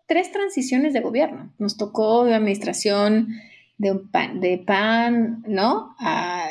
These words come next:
es-, sí fueron dos panistas y uno priista. Y, bueno, ya después ya yo no me quedé en la transición hacia lo que hoy está en Morena. Pero era una transición incluso de ideales, filosofías, de logísticas, ¿no? De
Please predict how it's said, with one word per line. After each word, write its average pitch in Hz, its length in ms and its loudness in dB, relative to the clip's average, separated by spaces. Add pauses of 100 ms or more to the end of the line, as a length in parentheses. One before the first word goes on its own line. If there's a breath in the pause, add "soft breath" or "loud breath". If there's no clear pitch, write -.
es-, - 260 -10
sí - 140 0
fueron 226 320 4
dos 269 200 2
panistas 294 840 0 (260)
y 220 60 0
uno 214 160 2
priista. 269 640 0 (220)
Y, 190 720 0
bueno, 175 180 0
ya 175 160 2
después 175 220 -4
ya 185 140 2
yo 180 100 2
no 180 100 -2
me 180 100 -4
quedé 180 180 0
en 180 60 -2
la 185 100 -2
transición 185 600 -6
hacia 208 280 -4
lo - 160 -4
que - 80 -8
hoy 180 100 2
está - 260 -6
en - 120 -8
Morena. 226 560 0 (340 loud breath)
Pero 208 1120 2
era 233 160 0
una 330 140 2
transición 240 500 2
incluso 254 440 2
de 196 600 -2
ideales, 214 640 2
filosofías, 208 840 0
de 202 80 0
logísticas, 214 800 -2
¿no? 208 200 0
De 214 260 0